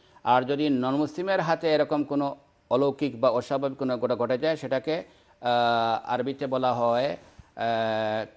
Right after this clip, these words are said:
তাদরিজ বা ইস্তেদরাজ, যে আল্লাহ একটু সুযোগ দিয়েছেন, ইস্তেদরাজ। সানাস্তাদরিজুহুম,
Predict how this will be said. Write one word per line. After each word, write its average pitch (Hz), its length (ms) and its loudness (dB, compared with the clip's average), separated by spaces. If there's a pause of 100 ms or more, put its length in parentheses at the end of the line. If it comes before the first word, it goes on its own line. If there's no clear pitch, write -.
(100)
তাদরিজ 131 460 -2
বা 127 80 -2
ইস্তেদরাজ, 120 680 -2 (240)
যে 113 80 -4
আল্লাহ 123 180 0
একটু 131 220 -4
সুযোগ 160 360 -2
দিয়েছেন, 104 420 -6 (1080)
ইস্তেদরাজ। 95 520 -10 (1600)
সানাস্তাদরিজুহুম, 107 960 -4